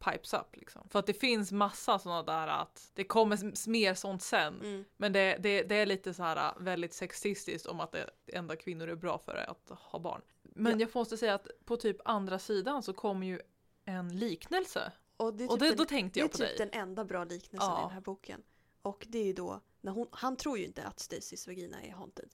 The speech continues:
Speaker 2: Men hon bara, "Lyssna." Så det händer så här. "Listen," she said, pulling my head into her lap and pressing my ear against her vagina. "It was like listening to the ocean in a hairy flesh." Det make ändå sens.
Speaker 1: Ja.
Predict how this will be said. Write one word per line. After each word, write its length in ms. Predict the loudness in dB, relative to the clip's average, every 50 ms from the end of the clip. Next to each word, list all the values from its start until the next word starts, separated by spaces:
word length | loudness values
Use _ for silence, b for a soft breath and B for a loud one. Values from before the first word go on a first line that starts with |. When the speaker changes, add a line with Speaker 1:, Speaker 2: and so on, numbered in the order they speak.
| _ _
Speaker 2:
Men 180 | -8 -6 -6
hon 160 | -4 -6 -6 -6
bara, 100 | -6 -4
"Lyssna." 520 | -4 -4 -2 -2 -4 -4 -4 -6 -6 -6 _ _ _ _ _
Så 140 | -10 -8 -6
det 100 | -4 -4
händer 280 | -4 -6 -8 -8 -10
så 100 | -12 -12
här. 100 | -16 -16 -16 -10 0
"Listen," 420 | 0 0 0 0 -6 -8 -10 -10
she 140 | -12 -10 -10
said, 300 | -10 -10 -10 -10 -12 -12 -16 _
pulling 260 | -4 -2 -2 -2 -2
my 120 | -2 -4
head 220 | -4 -4 -6 -6 -6
into 240 | -6 -8 -8 -6 -6
her 100 | -6 -6
lap 320 | -4 -4 -6 -6 -6 -10 -12
and 160 | -14 -14 _
pressing 320 | -8 -8 -6 -6 -8 -6
my 140 | -6 -6 -6 -4
ear 160 | -4 -4 -4
against 380 | -6 -6 -8 -10 -10 -10 -12 -12
her 100 | -12 -12
vagina. 440 | -12 -10 -8 -8 -8 -10 -10 -14 -18 _ _ b b b b b b b b b b
"It 120 | -8 -2
was 140 | -2 0 0
like 200 | 0 0 0 0
listening 360 | -2 0 0 -2 -4 -4 -4
to 80 | -4 -2
the 80 | -4 -2 0
ocean 420 | 0 -2 -2 -4 -8 -10 -10 -10 -12
in 100 | -12 -12
a 40 | -12 -8
hairy 240 | -4 -4 -2 -2 -4
flesh." 480 | -6 -8 -8 -8 -8 -8 -8 -10 -10 -10 -14 _ _
Det 220 | 2 2 4 4
make 220 | 4 0 2 0
ändå 140 | 0 0 -2
sens. 380 | -8 -10 -12 -14 -16 -16 -16 -4 2
Speaker 1:
Ja. 340 | 4 6 6 6 6 4